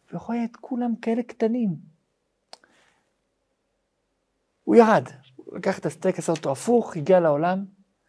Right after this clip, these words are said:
חזר חזרה לקרקע יציבה, והוא הגיע עם תובנה. כשאתה נמצא גבוה, אתה רואה את כל השטויות של העולם הזה, את כל העניינים שנראים לנו גדולים,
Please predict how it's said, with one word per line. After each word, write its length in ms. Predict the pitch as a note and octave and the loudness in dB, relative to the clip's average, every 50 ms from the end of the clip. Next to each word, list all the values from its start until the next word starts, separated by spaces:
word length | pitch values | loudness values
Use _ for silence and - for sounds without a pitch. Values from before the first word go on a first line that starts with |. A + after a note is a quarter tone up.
| _ _ _ _ _ - | _ _ _ _ _ -2
חזר 260 | - F3+ E3 F#3 F#3+ | 0 4 4 4 4
חזרה 340 | F#3 G3 E3+ E3 E3 E3+ E3 | 4 2 0 2 2 2 0
לקרקע 400 | D#3 D3+ - E3+ D#3+ - - E3 | 0 -2 -2 -4 -4 -4 -6 -6
יציבה, 440 | D3 D3 - - D3+ C3+ C3+ C3+ D3 - - _ _ _ _ _ _ _ _ _ _ _ _ _ _ _ _ - | -6 -6 -8 -8 -8 -8 -8 -10 -12 -14 -20 _ _ _ _ _ _ _ _ _ _ _ _ _ _ _ _ -8
והוא 220 | D3+ C#3+ D3 D#3 | -6 0 0 2
הגיע 220 | D#3+ D3+ F#3 G3 | 2 4 4 4
עם 100 | F#3+ F3+ | 4 4
תובנה. 440 | - - - D3 C#3 C#3 B2+ B2+ A#2+ - - - - _ _ _ _ _ _ _ _ _ | 2 0 -2 -2 -2 -4 -6 -6 -10 -12 -16 -20 -20 _ _ _ _ _ _ _ _ _
כשאתה 200 | - - - G3 | -20 0 2 2
נמצא 400 | F3+ F3 D#3 D#3 - - C4+ C#4 | 2 4 0 -2 2 6 6 6
גבוה, 460 | B3 C#4 C4 F#3 D3 C#3+ C3+ C#3 C#3 - - - _ _ _ _ _ _ - | 8 6 6 4 4 0 -4 -4 -6 -8 -14 -20 _ _ _ _ _ _ -14
אתה 180 | D3+ D3+ E3 | -12 -6 -6
רואה 260 | D#3 D3+ E3+ F3+ F3+ F3+ F3+ F#3 - _ _ _ | -4 -4 -2 -4 -4 -6 -8 -12 -18 _ _ _
את 60 | _ - | _ -18
כל 280 | - - G#3 G3+ G3+ | -6 -4 -2 0 0
השטויות 560 | F#3 F3+ - - - - E3 D#3+ D#3+ D#3+ - | 0 -2 -4 -10 -12 -8 -6 -6 -6 -6 -6
של 140 | - F#3+ E3+ | -8 -8 -6
העולם 320 | D#3+ D3+ D3+ D#3 D#3+ D#3 D3+ | -4 -2 -2 -2 -2 -4 -6
הזה, 280 | C3+ C#3 D#3 D#3 D3+ D3+ - - - - - - - _ _ _ - F3 | -6 -6 -8 -8 -8 -8 -12 -16 -20 -20 -20 -20 -20 _ _ _ -6 -6
את 80 | F3 - | -6 -4
כל 240 | - - G#3+ G#3 | 0 2 2 4
העניינים 420 | G#3 G#3 G3 F#3 F#3 F3+ F#3 G3+ F#3 | 4 0 0 0 -2 -2 -2 -2 -4
שנראים 500 | - - F#3+ E3+ F3+ E3+ E3 G3+ G#3 G#3+ | -6 -8 -6 -6 -4 -2 -2 0 0 0
לנו 160 | G3+ F3+ F3 | -2 -2 -4
גדולים, 420 | D#3+ D#3 D#3 D#3+ D#3 F#3+ F#3+ F3+ | -4 -2 -2 -2 -2 -2 -4 -6